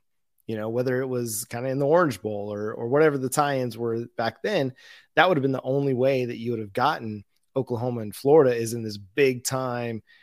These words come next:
premier bowl. And so kinda, so there is something kinda cool to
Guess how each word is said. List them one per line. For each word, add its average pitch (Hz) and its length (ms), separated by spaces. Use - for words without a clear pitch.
premier 131 600
bowl. 120 500
And 120 100
so 143 120
kinda, 208 300
so 180 200
there 196 280
is 262 140
something 185 280
kinda 151 220
cool 240 320
to 131 480